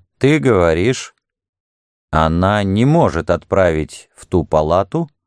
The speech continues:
пока не доведет тебя. Пока ты не стал закидываться, материть ее, бить стекла и так далее.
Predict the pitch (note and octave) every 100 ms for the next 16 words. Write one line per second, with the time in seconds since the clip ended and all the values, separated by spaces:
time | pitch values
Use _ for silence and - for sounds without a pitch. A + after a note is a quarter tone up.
0 | _ _ - F#2 D#2 F2+ F#2+ G2+ B2+ D#3
1 | A2 D#2 - D2 C2 - _ _ _ _
2 | _ _ _ _ _ _ - F2+ B2 A#2+
3 | B2 B2+ - B2+ A#2+ D#2+ A2 F#2+ A2+ C3+
4 | C3 C3 B2+ - A2+ G#2 F#2+ F2 A2 B2+
5 | G#2 A#2 A2+ G#2 F2+ F#2 - G#2+ A2+ G2+
6 | G#2+ A2+ A#2 E2+ D2 A#1